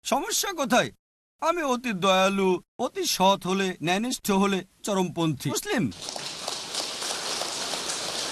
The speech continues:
কোরআন আমাদের শিক্ষা দেয়,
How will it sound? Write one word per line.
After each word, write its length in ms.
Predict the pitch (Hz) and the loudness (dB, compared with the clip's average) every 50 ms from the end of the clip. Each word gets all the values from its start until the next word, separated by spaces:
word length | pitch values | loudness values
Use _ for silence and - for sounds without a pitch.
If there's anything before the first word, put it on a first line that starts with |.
| - - - - - - - - - - - - - - - - - - - - - - - - - - - - - - - - - - - - - - - - - - - - - | -4 -4 -4 -4 -4 -4 -4 -4 -4 -4 -6 -8 -8 -8 -8 -8 -8 -8 -8 -6 -6 -6 -6 -6 -8 -12 -12 -12 -12 -10 -12 -12 -12 -10 -10 -10 -10 -10 -10 -10 -12 -12 -12 -6 0
কোরআন 360 | 185 214 262 294 330 359 392 | 2 4 6 8 8 6 6
আমাদের 280 | 320 330 294 269 277 240 | 4 2 2 2 2 2
শিক্ষা 440 | - 240 240 - - - 226 214 | 2 2 2 0 -2 0 2 2
দেয়, 260 | 185 180 147 117 90 | 2 2 0 -2 -4